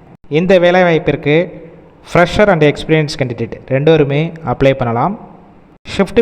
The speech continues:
பேசிக் பார்த்தீங்கன்னா, ஏ பி சி மூணு ஷிஃப்ட் ரொட்டேஷனில் ஒர்க் பண்ண போறீங்க. ஒர்க்கிங் ஹவர்ஸை பொறுத்த வரைக்கும் எயிட் ஹவர் ஷிஃப்ட் தான். உங்களுக்கான மாதம் சம்பளம் பதினேழாயிரம் வரைக்கும் இருக்கும், இன்க்ளூடிங் இ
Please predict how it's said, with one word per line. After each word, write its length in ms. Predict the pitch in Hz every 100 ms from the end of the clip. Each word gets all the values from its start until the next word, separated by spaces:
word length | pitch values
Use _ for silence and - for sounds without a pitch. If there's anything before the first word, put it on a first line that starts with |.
| 185
பேசிக் 300 | 175 160 165
பார்த்தீங்கன்னா, 380 | 147 139 135 160 170 - 143
ஏ 40 | 151 147
பி 100 | 143 127
சி 120 | 131 120 -
மூணு 160 | 143 147 143
ஷிஃப்ட் 200 | - 147
ரொட்டேஷனில் 400 | 127 139 131 135 127
ஒர்க் 140 | -
பண்ண 120 | 131 123
போறீங்க. 240 | 117 120 151 202 - - - - _ _ -
ஒர்க்கிங் 240 | 156 226 208
ஹவர்ஸை 220 | 180 160 156
பொறுத்த 180 | 143 143
வரைக்கும் 300 | 139 160 185 - - - 147
எயிட் 160 | 156
ஹவர் 140 | 147 -
ஷிஃப்ட் 200 | 131 123 120
தான். 160 | 180 - - - - - 147
உங்களுக்கான 380 | 160 160 143 151 170 - - 135
மாதம் 280 | 147 156 143 143
சம்பளம் 340 | 127 127 160 170 - - - - - _ 139
பதினேழாயிரம் 520 | 147 180 170 151 135
வரைக்கும் 240 | 135 139 127
இருக்கும், 280 | 127 156 202 - - - - 135
இன்க்ளூடிங் 460 | 170 175 160 151 170 - - -
இ 20 | 139